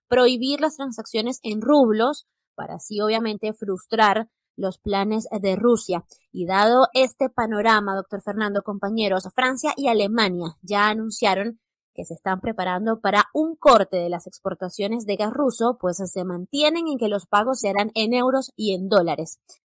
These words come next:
Sin duda, doctor Fernando, se viene una crisis energética para Europa. Entre tanto, Rusia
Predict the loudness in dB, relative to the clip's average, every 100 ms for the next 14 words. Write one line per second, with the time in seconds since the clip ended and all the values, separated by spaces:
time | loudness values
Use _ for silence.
0 | _ -4 0 2 2 6 8 8 8 4
1 | 0 -4 -2 -2 0 0 -2 -2 -2 0
2 | 0 -2 -2 -4 -4 -4 -4 -6 -4 -2
3 | -2 0 0 0 0 -2 0 2 2 2
4 | 4 4 6 2 0 -2 -2 0 -4 0
5 | 2 4 2 2 2 0 _ _ _ -4
6 | -2 0 2 0